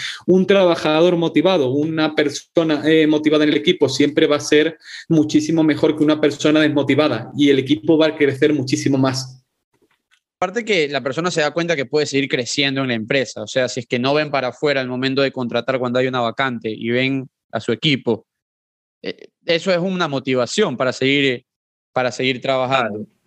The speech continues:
Speaker 2: Eh,
Speaker 3: Además,
Speaker 2: ese, ese
Speaker 3: eso es
Speaker 2: esa es una
Speaker 3: importante.
Speaker 2: de las,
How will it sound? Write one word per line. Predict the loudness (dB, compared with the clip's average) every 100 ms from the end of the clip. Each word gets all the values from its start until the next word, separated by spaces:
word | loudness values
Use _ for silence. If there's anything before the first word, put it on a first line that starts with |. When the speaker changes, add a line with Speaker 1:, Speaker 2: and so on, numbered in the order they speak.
| _ _
Speaker 2:
Eh, | -4 -2 0 2
Speaker 3:
Además, | 2 2 0 0 -2
Speaker 2:
ese, |
ese |
Speaker 3:
eso |
es | -2
Speaker 2:
esa | 0
es |
una | 0 0
Speaker 3:
importante. | 0 -2 0 0 0
Speaker 2:
de | 0
las, | 0 -2 -8 -20